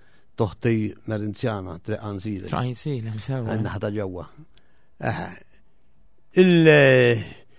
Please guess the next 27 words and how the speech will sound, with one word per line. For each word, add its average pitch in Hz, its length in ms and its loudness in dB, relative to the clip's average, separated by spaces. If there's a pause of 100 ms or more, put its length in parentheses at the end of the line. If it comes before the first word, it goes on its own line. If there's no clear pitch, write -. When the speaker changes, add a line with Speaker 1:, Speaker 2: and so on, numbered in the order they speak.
(200)
Speaker 1:
konna 156 320 6
n-, 151 160 -2
lajna 131 480 6
ir-ruġ-, 143 480 2
għax 135 180 0
lajnija 139 420 4
li 127 120 2
ġejja 120 400 0 (600)
kważi 135 440 4
battala, 113 640 4 (500)
lajna 151 340 4
r-ruġġira 120 760 2
li 117 200 -4
kien 120 220 -2
hemm 113 180 0
wara 123 220 2
l-Madonna 110 460 -2
Sewda, 170 400 2 (1000)
u 117 120 -2
għamennija. 117 720 2 (540)
Speaker 2:
Wara. 101 180 -4
Speaker 1:
Allura 151 240 4
dik 143 180 2
kellna, 151 300 0 (100)
kellna 147 300 2
narġa' 147 320 4
naqla 143 380 2